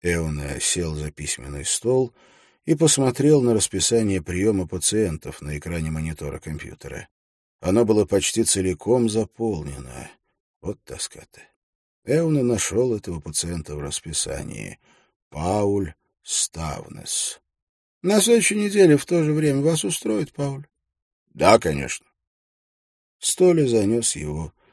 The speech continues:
в расписание. Когда он оторвал глаза от компьютера, Ставнеса уже не было в кабинете.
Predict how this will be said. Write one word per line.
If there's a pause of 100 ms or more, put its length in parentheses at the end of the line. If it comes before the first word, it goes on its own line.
(120)
в
расписание. (520)
Когда
он
оторвал
глаза
от
компьютера, (640)
Ставнеса
уже
не
было
в
кабинете.